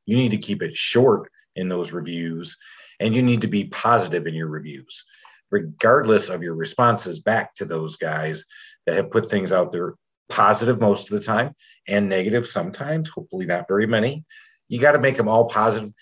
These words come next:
and know that everything you say and write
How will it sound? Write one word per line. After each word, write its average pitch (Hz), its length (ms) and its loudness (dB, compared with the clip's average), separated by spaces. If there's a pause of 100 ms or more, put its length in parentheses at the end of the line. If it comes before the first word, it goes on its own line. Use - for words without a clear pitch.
(140)
and 113 140 0
know 123 160 8
that 104 240 4
everything 123 420 0
you 117 240 -4
say 113 480 4
and 113 240 -2
write 87 300 0